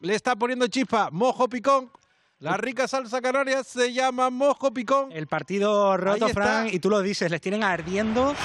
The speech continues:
Speaker 1: Míralo.
Speaker 2: Vaya, vaya minuto y medio, vaya
Speaker 1: Míralo.
Speaker 2: mate de Bronovic en la
Speaker 1: Abajo.
Speaker 2: cara.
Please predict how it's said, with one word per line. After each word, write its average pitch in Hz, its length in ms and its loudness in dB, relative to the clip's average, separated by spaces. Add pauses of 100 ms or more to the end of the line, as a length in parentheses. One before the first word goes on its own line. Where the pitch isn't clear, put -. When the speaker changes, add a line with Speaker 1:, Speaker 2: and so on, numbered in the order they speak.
Speaker 1:
Míralo. 233 220 2
Speaker 2:
Vaya, 277 140 2
vaya 170 240 -2
minuto 202 320 0
y 208 40 2
medio, 220 460 0
vaya 151 240 -2
Speaker 1:
Míralo. 277 180 2
Speaker 2:
mate 180 80 -4
de 156 100 -2
Bronovic 180 520 -2
en 160 60 -6
la 240 100 2
Speaker 1:
Abajo. 180 220 0
Speaker 2:
cara. 185 440 -4